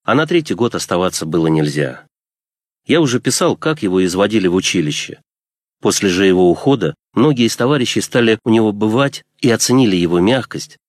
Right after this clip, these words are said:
так же, как и радушие его тётки, старой княжны, которая воспитывала племянника после развода родителей. Расставаясь с училищем, он подарил мне печать с нашим знаком, которая долго стояла на моём письменном столе.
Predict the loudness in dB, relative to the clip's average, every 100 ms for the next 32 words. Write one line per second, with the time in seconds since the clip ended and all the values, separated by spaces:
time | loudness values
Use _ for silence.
0 | _ -4 -4 -2 -4 -2 0 0 0 2
1 | 2 2 2 0 -2 -10 -14 _ _ -4
2 | -2 -2 -2 -2 0 -2 -2 -6 _ _
3 | -6 -2 0 2 0 0 -2 -2 -2 -2
4 | -2 -2 0 0 -2 -4 -6 -8 -4 -4
5 | -4 -2 -2 -2 -2 -4 -6 -8 -14 -18
6 | _ _ _ _ _ _ _ _ _ -4
7 | 0 0 0 -2 -4 -2 0 0 -2 -4
8 | -8 _ -2 -2 0 2 2 2 2 -2
9 | -4 -2 -2 -2 -4 -2 -2 0 -2 -2
10 | -6 -6 _ _ -6 -2 0 2 2 0
11 | -4 -4 -2 0 0 0 0 0 0 -2
12 | -4 -6 -6 -6 -6 -6 -6 -6 -10 -14